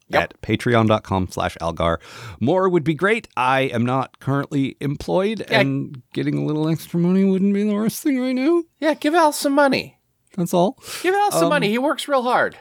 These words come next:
Speaker 2: I'm trying to break into voice acting, but, uh, as I am starting to do this, suddenly the voice industry has decided that robots can do it better,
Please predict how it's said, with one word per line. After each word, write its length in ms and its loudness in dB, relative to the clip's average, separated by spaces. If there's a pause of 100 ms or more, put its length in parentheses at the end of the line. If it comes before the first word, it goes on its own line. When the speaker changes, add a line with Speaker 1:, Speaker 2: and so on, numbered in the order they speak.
(220)
Speaker 2:
I'm 440 0
trying 500 0
to 160 0
break 360 -2
into 280 2
voice 300 0
acting, 480 0
but, 200 0 (140)
uh, 480 2
as 320 0
I 420 0 (120)
am 400 0
starting 400 0
to 80 -10
do 160 2
this, 180 0
suddenly 500 2
the 180 2
voice 260 0
industry 380 0
has 160 -2
decided 540 0
that 120 0
robots 400 0
can 140 0
do 140 2
it 80 -4
better, 420 0